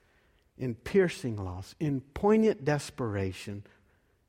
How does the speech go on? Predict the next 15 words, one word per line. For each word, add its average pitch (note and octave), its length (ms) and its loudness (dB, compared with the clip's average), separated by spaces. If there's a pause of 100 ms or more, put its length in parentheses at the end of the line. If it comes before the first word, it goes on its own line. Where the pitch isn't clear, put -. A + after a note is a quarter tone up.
(160)
We C3+ 220 -2
are B2 80 0
in A2+ 220 -4
God's G#2+ 400 -8
strong A#2+ 880 -6
and F#2 220 -8
steadfast G2+ 920 -12
hands. - 760 -18 (1300)
"Blessed D3+ 640 -4
are C#3+ 140 -4
those G#2 400 -6
who A#2 120 -6
mourn." A2 520 -8 (1500)
Six - 420 -10
syllables. F#2+ 720 -14